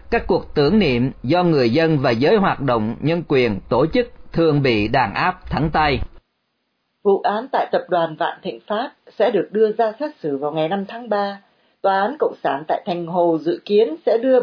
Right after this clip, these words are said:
Speaker 2: bà Trương Mỹ Lan, Chủ tịch tập đoàn Vạn Thịnh Phát và tám mươi lăm đồng phạm ra xét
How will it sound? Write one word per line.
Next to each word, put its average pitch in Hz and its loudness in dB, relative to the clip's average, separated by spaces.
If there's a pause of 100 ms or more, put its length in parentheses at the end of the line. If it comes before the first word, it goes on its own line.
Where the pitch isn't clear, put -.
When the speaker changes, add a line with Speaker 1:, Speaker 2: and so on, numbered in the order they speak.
(120)
Speaker 2:
bà 156 0
Trương 226 0
Mỹ 214 -4
Lan, 226 0 (480)
Chủ 165 -4
tịch 175 0
tập 170 -2
đoàn 160 0
Vạn 160 -2
Thịnh 175 -8
Phát 220 0 (240)
và 170 0
tám 202 -2
mươi 269 2
lăm 240 2
đồng - 2
phạm - -6
ra 214 2
xét 302 -4